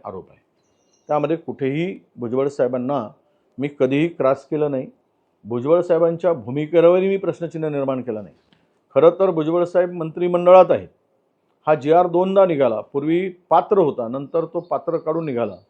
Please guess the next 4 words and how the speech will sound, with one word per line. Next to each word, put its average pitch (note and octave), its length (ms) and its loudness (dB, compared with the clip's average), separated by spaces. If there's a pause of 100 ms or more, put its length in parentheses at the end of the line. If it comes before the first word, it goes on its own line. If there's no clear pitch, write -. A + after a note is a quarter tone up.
(840)
त्या F#3 140 0
संदर्भात F#3+ 540 2 (360)
त्यांची E3 340 -4
भूमिका, E3 580 -2